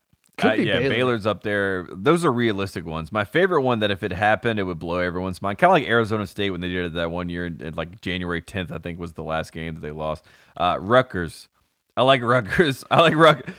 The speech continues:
Speaker 2: Rut-,
Speaker 1: Rutgers,
Speaker 2: Rutgers just,
Speaker 1: yeah.
Speaker 2: just rolls on and, uh,
Speaker 1: Rutgers is at Ohio State
Speaker 2: Yeah.
Speaker 1: Wednesday,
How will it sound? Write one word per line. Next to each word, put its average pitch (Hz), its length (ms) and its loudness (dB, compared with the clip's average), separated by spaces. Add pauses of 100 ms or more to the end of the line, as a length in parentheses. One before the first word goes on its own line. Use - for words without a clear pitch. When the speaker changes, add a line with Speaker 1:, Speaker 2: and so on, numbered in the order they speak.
(240)
Speaker 2:
Rut-, 175 240 6
Speaker 1:
Rutgers, 160 320 8
Speaker 2:
Rutgers 170 400 6
just, 160 100 6
Speaker 1:
yeah. 165 260 8
Speaker 2:
just 123 160 -4
rolls 117 460 2
on 107 400 0 (100)
and, 98 320 -2
uh, 95 280 2 (360)
Speaker 1:
Rutgers 196 420 4
is 175 120 2
at 180 220 10
Ohio 175 280 8
State 165 220 2
Speaker 2:
Yeah. 160 80 2
Speaker 1:
Wednesday, 131 640 2